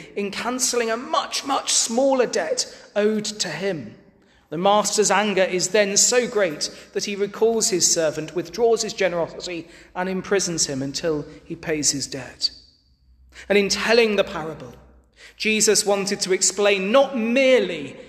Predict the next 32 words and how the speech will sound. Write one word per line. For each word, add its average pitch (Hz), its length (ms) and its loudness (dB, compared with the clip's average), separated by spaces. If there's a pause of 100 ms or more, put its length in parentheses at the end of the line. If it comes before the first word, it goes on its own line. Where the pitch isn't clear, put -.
(260)
how 202 380 -2
often 185 640 -4
we 175 120 0
must 165 320 -2
forgive, 147 760 -4
but 196 100 6
also 226 560 6 (380)
why 196 420 0
we 156 260 -4
should - 280 -6
forgive 156 500 -4
a 165 80 -10
brother 151 320 -2
or 156 160 -6
sister 143 460 -2 (100)
when 160 200 -6
they 139 120 -6
wrong 131 260 -10
us. - 600 -6 (320)
And 180 140 -2
our 196 140 4
reason 208 420 2
for 190 120 -2
showing 190 360 2
mercy 196 500 -4 (240)
time 254 800 0 (180)
and 170 240 -2
time 240 760 2 (180)
again 170 500 -2 (440)
is 202 140 -2
because 202 480 0
that 220 400 2